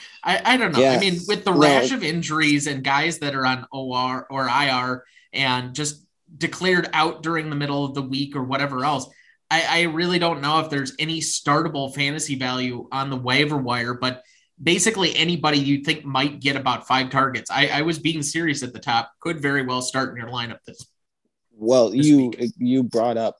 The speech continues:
Speaker 2: people brought, or named out in the middle of the week. Like, I woke up this morning thinking Antonio Brown was gonna play for me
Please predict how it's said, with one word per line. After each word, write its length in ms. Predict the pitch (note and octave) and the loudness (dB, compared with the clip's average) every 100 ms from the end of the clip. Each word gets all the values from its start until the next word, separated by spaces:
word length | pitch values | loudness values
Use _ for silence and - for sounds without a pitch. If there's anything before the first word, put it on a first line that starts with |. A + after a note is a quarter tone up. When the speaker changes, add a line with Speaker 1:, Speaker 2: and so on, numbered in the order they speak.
| - | -4
Speaker 2:
people 320 | A#2+ A2 G2+ | -2 0 -2
brought, 320 | E2 G2+ - | 0 0 0
or 320 | G#2 G2+ F2 A#1 C#2+ _ | 0 0 -2 -6 -18 _
named 340 | G#2+ G#2+ G#2 F#2 | -2 2 2 4
out 240 | G#2+ A2 | 4 4
in 120 | G2+ | 2
the 260 | G2+ F#2 D#2+ | 0 0 -2
middle 260 | G2 G#2+ G2+ | 0 2 2
of 60 | F2+ | 2
the 80 | |
week. 340 | F2 C3 A2+ F2+ | 4 4 4 2
Like, 340 | G2 F2 - - _ _ _ _ - | 0 0 -4 -16 _ _ _ _ -4
I 220 | G#2+ A#2+ | 2 2
woke 320 | A2+ B2 A#2 | 4 4 4
up 120 | A2 | -2
this 180 | G2 - | 0 -2
morning 420 | A2+ B2+ A2 G#2 | 0 0 0 -2
thinking 400 | A2 A2 G#2+ G#2+ | -2 -2 0 0
Antonio 500 | G2 G2 A2+ G#2+ G#2 | 0 0 0 0 0
Brown 540 | F2+ G2+ G2 F#2+ F#2+ F#2 - | 0 -2 -2 -2 -6 -8 -2
was 360 | G2+ F#2+ F#2+ - | 4 4 6 4
gonna 280 | G#2 F#2+ F#2 | 2 0 0
play 240 | C3 B2+ | 2 2
for 160 | - D#2+ | 0 -8
me 200 | D2 | -10